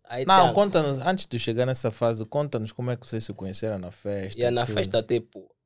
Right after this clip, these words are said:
Speaker 1: "Epa, gostou de mim, eu gostei dela." Começamos só a dançar, dançar. Epa.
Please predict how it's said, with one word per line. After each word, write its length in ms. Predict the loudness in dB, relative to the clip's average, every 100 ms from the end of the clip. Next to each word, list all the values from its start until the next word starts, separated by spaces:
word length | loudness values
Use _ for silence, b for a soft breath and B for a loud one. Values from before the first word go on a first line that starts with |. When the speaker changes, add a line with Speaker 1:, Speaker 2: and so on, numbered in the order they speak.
| _ _ _ _
Speaker 1:
"Epa, 380 | -14 -12 -10 -10 -4
gostou 360 | -2 0 0
de 140 | 2 0
mim, 80 |
eu 120 | 2 2
gostei 320 | 0 -2 -2
dela." 360 | -2 -4 -6 -8
Começamos 480 | -6 -2 0 0
só 80 | 2
a 60 | 0
dançar, 420 | 0 -8 -4 -4
dançar. 580 | -4 -10 -6 -4 -2 -4 _
Epa. 420 | -6 -6 -6 -10